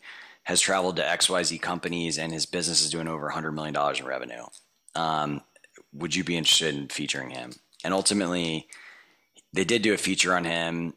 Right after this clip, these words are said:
and that company, that blog post has generated, like, over ten million dollars in sales for his business. And I was the guy that got it placed. And so I now can claim, like,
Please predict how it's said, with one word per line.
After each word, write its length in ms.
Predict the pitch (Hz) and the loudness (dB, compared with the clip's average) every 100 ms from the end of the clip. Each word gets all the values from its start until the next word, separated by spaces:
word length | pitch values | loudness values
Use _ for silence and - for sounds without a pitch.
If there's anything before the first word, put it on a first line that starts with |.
| - | -6
and 160 | 87 90 | -2 2
that 180 | 85 | 2
company, 420 | - 98 104 95 - | 2 -2 0 -4 0
that 280 | 90 85 - | 2 2 4
blog 300 | 92 98 - | 6 6 4
post 340 | 92 85 - | 0 2 2
has 160 | 87 78 | 2 0
generated, 760 | 82 82 85 82 82 82 73 | -2 -2 -2 -2 -4 -6 -4
like, 260 | 82 78 - | -2 -2 -2
over 200 | 87 82 | -6 -4
ten 260 | - 85 | -2 -2
million 240 | 85 82 80 | -2 -4 -2
dollars 360 | 80 78 76 | 2 2 0
in 100 | 76 | -2
sales 460 | 71 - 85 80 76 | 2 2 2 -2 -2
for 140 | 76 | -4
his 120 | 73 - | -6 -6
business. 640 | 87 76 76 71 - - | -4 -4 -4 0 0 0
And 180 | 73 76 | -4 -6
I 220 | 73 80 | 0 0
was 160 | 85 78 | 2 -2
the 80 | 78 | -2
guy 400 | 78 76 76 73 | 0 0 0 -4
that 200 | 69 - | -8 -6
got 220 | 71 73 | -4 -2
it 140 | 69 | -4
placed. 520 | - 78 65 - - - - - - _ | -6 -6 0 0 0 -2 -16 -20 -20 _
And 100 | - | 0
so 240 | - 98 85 | 2 4 4
I 300 | 92 101 107 | 6 6 4
now 400 | 101 95 90 87 | 4 4 4 4
can 240 | 85 90 87 | 0 -6 -6
claim, 580 | - 90 87 87 87 | -4 -4 -2 -2 -4
like, 380 | 85 82 78 - | -2 -2 -2 -8